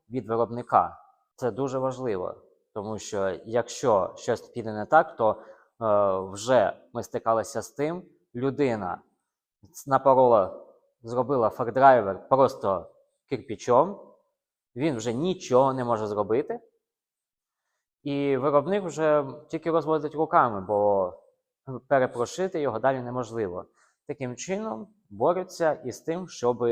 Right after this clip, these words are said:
несертифіковані програми не псували їм залізо, і, а також їхню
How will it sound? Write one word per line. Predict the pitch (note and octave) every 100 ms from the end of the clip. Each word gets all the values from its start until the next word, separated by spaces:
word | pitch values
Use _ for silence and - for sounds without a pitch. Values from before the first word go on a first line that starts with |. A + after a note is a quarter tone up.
| A2+ G#2 - - _
несертифіковані | C3+ - A#2+ A#2 B2+ C#3+ C3+
програми | C3 A#2+ A#2 D#3+ E3+ D#3 D#3 _ _ -
не | A#2 B2 D#3 F#3+ - -
псували | - G2 G#2 B2+ C3+ C3+ C3+ -
їм | G2 G#2+ A2+ _
залізо, | G2 - G2+ E3+ E3 F3 E3+ _ _
і, | B2+ -
а | A2
також | G2+ - C3 B2+
їхню | F2 - A2